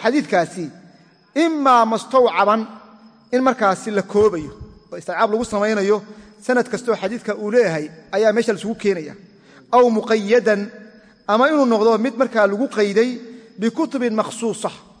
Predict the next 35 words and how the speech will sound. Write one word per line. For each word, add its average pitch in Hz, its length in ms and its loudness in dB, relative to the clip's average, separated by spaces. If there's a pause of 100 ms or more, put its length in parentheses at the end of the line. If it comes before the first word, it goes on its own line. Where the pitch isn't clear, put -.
(500)
Waxaa 175 220 -2
la 214 60 4
odhanayaa 233 260 2
kutubtaas 202 580 -4
uu 220 80 -10
ku 262 80 -14
soo 233 140 -6
arooray, 214 320 0 (420)
kitaab 202 260 0
hebel 240 280 4
iyo 190 100 -4
kitaab 190 300 -2
hebel, 233 180 4 (340)
asaaniidda 220 520 0
ugu 240 160 0
soo 220 160 -2
arooray 170 300 -2 (340)
ayaa 208 120 2
markaasi 202 440 -6 (360)
la 160 100 -12
soo 202 260 0
aruurinayaa. 151 580 -8 (1160)
Ka 240 80 0
Tuxfat 285 320 0
al-Ashraaf 233 400 -2
bimacrifati 220 420 0
al-atraaf 190 360 -2 (120)
lilxaafid 196 460 0
Abilxajaaj 180 560 -4
Almizzi. 160 460 -8 (1500)
Nooca 202 240 2
toddobaad 214 240 2
waxa 220 160 2
weeye 202 120 0
almustadrakaat. 185 600 -4